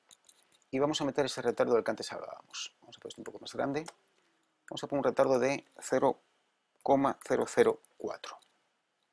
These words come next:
Y damos a estimar. Él se pone a trabajar y hace una estimación. Bueno, pues ya está realizada. Cerramos. Y vamos a ver.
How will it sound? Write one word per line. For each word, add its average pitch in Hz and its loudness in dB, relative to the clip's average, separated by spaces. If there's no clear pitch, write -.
Y 131 -2
damos 117 0
a - -10
estimar. - -10
Él 107 -12
se - -8
pone 98 -12
a - -12
trabajar 120 0
y 131 2
hace 131 2
una 110 -2
estimación. - -12
Bueno, - -14
pues - -18
ya 110 -8
está 110 -6
realizada. 156 0
Cerramos. 131 -4
Y 127 2
vamos 135 4
a 113 4
ver. 131 4